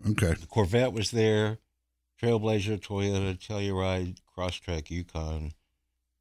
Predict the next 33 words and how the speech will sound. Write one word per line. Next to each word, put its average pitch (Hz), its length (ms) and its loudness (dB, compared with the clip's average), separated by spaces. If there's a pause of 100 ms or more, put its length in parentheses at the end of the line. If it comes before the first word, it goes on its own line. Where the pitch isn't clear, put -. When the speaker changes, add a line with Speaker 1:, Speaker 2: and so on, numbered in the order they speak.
(160)
Speaker 2:
I 120 60 -10
don't 117 120 -8
think 127 280 -10
the, 104 260 -2
uh, 87 180 0
Escalade 104 460 -4
was 80 160 -6
there. 80 340 -6
Speaker 1:
Well, 110 140 4
they 123 120 6
missed 127 300 4
that 117 220 4
one 80 140 -4
then, 90 280 -2
'cause - 440 -2 (340)
they're 117 180 4
Speaker 2:
Did 110 140 8
Speaker 1:
still 139 140 10
Speaker 2:
it? 117 40 2
Speaker 1:
bringing 107 360 4
twenty 113 280 2
grand 104 320 4
over 98 220 2
M 101 80 4
S 98 160 0
R 92 120 2
P 113 180 2
at 98 100 0
the 90 80 0
auction. 101 400 0 (100)
Speaker 2:
Yeah. - 360 -6 (120)
Speaker 1:
Used. 113 500 0 (460)
Jason 127 600 6